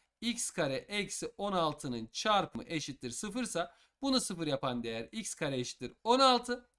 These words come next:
X buradan bir dört. X buradan bir de eksi dört gelir.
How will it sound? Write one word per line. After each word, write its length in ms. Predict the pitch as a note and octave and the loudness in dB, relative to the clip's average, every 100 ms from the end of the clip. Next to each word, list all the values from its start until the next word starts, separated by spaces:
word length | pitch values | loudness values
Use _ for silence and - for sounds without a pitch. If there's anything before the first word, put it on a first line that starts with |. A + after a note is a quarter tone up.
| _ | _
X 300 | B3+ B3 - | -4 -4 -4
buradan 460 | E3 C#3 B2 G#2+ G#2+ | -4 -2 -2 -4 -6
bir 180 | B2+ C#3 | -6 6
dört. 360 | B3 C#4+ - _ _ - | 6 6 0 _ _ -4
X 280 | B3+ - - | -2 -2 -4
buradan 460 | D#3+ C3 A2+ B2+ | -4 -4 -4 -4
bir 280 | F#3 A#3+ D3+ | 0 0 2
de 80 | A3 | 0
eksi 500 | - C3 A#2+ - C3 | -2 -4 -4 -6 -6
dört 240 | A2 G2 | -8 -10
gelir. 300 | - F2+ - | -14 -16 -18